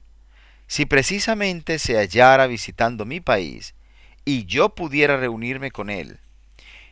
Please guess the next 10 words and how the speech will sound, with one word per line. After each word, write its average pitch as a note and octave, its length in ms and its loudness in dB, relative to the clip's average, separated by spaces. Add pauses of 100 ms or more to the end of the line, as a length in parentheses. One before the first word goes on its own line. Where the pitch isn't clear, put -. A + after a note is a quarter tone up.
y A#2 120 -6
si C3 180 2
además C3+ 500 4
pudiera B2+ 540 2
hablar B2 400 4
con A2+ 260 -6
miembros C3 400 -6
de A#2 80 -8
su G2+ 160 -12
corte - 540 -10